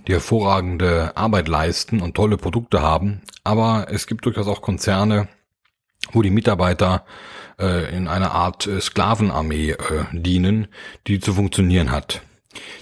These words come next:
Diese alten Businessmodelle aus der Indu-, Industrialisierung mit militärischen Strukturen müssen aufgebrochen werden, da sie ungesund für den Menschen sind und funky Offices, Obstkorb und K-, Kicker,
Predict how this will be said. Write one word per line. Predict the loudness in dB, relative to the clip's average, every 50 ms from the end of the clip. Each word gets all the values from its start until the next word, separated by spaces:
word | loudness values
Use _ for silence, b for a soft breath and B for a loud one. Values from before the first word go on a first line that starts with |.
| B 0
Diese | 2 2 4
alten | 2 2 2 2 2 2 2
Businessmodelle | 2 2 2 0 0 2 2 2 2 2 2 2 2 2 0 0 -2
aus | -4 -4 -2
der | -2 -2
Indu-, | 0 0 -2 -2 -2
Industrialisierung | 0 0 2 2 0 0 0 0 0 2 2 2 2 2 2 2 2 2 2 2 2
mit | 0 -2 -4 -4
militärischen | -2 -2 -2 -4 -2 -2 0 0 0 0 0 -2 -4
Strukturen | -4 -4 -4 -6 -4 -2 0 2 2 4 2 2 2 2
müssen | 0 0 0 0
aufgebrochen | 0 0 0 0 0 0 0 0 0 0 0 0 0 2
werden, | 0 2 2 0 -2 -2 B B B B B B B B _
da | 0 0 0
sie | 2
ungesund | 2 2 4 4 4 4 4 2 2
für | 2 0
den | 0 0
Menschen | 0 -2 -2 -4 -2 -2 -2 0
sind | 2 2 2 0 -2 -4 B B B B B B B
und | -4 -2 0
funky | 2 2 2 2 2 2
Offices, | 0 2 2 2 0 0 2 0 0 0 0 -4 0 0
Obstkorb | 0 0 0 -2 -4 0 2 2 2 2 2 0
und | -2 -2 -4 -6 _
K-, | -18 -14 _ -12 -4
Kicker, | -2 -2 0 2 2 2 2 0 -2